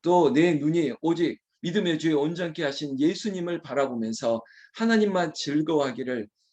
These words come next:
그렇게 힘쓰는 여러분들 되시기를 나는 우리 주 예수님의 이름으로 축원합니다.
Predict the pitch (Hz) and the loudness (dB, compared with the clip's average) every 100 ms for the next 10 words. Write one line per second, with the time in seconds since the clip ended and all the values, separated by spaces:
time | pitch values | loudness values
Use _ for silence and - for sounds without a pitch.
0 | _ - 208 190 185 180 165 156 147 110 | _ -12 -8 -4 -4 -6 -4 -2 -2 -4
1 | - 120 123 135 117 113 95 - - 95 | -8 -4 -2 0 -2 -6 -8 -12 -10 -12
2 | 98 _ _ _ _ - 117 117 117 139 | -12 _ _ _ _ -8 -6 -4 -6 -4
3 | 127 113 147 214 - _ _ 117 135 151 | -2 0 0 0 -4 _ _ -4 -2 -2
4 | 139 123 113 107 110 143 214 - _ _ | -2 -2 -2 -4 -4 -2 -4 -6 _ _
5 | - - 143 117 104 101 | -14 -8 -4 -4 -6 -8